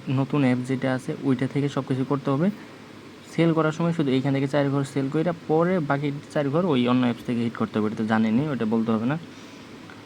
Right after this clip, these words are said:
আর অ্যাপসটা আমি এইখানে দিয়ে দিব। আর ভিডিও ভালো লাগলে আমার এই চ্যানেলে, YouTube-টা সাবস্ক্রাইব করে দিবেন, চে-, ইয়া, Telegram-টা একটু সাবস্ক্রাইব করে দিবেন এবং WhatsApp-এ একটা গ্রুপ আছে, এগুলোর লিংক আমি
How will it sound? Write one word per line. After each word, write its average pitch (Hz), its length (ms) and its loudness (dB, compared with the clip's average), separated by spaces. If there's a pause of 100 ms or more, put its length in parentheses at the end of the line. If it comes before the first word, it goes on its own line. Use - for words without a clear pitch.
(360)
আর 117 200 0
অ্যাপসটা 131 680 0 (120)
আমি 120 300 2
এইখানে 117 340 2
দিয়ে 120 140 2
দিব। 127 200 2 (1300)
আর 113 140 0
ভিডিও 127 460 4
ভালো 113 220 0
লাগলে 123 380 2 (120)
আমার 110 240 0
এই 113 80 2 (100)
চ্যানেলে, 117 440 2 (1200)
YouTube-টা 120 420 0
সাবস্ক্রাইব 120 420 -4
করে 120 140 4
দিবেন, 120 320 2 (100)
চে-, 110 180 0
ইয়া, 101 340 0
Telegram-টা 117 580 2
একটু 117 340 -2 (400)
সাবস্ক্রাইব 120 340 -2
করে 123 140 2
দিবেন 120 200 2
এবং 117 240 4
WhatsApp-এ 120 280 0
একটা 117 160 -2
গ্রুপ 123 240 2
আছে, 139 160 0
এগুলোর 135 200 4
লিংক 135 240 6
আমি 135 280 2